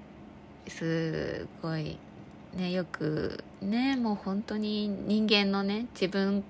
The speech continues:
から生まれてきた子供みたいな感じで、そうお世話して、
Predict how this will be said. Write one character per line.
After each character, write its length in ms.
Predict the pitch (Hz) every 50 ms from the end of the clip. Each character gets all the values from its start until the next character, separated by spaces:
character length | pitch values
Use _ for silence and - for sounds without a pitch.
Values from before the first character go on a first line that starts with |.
| - - - - -
か 140 | - 233 190
ら 100 | 190 180
生 80 | 185 208
ま 120 | 226 202
れ 80 | 226 226
て 120 | - -
き 80 | 302 -
た 280 | - 165 151 - - - - - - -
子 140 | - - -
供 340 | - 127 110 175 175 156 165
み 140 | - - -
た 120 | - -
い 40 | - -
な 60 | - -
感 220 | - 160 147 151
じ 140 | 160 - -
で、 240 | - - - - - - - - - - - - - - - - - -
そ 140 | - 170
う 60 | 160 160
お 40 | 160
世 180 | - - 165
話 180 | 170 - - 160
し 100 | - -
て、 140 | - - -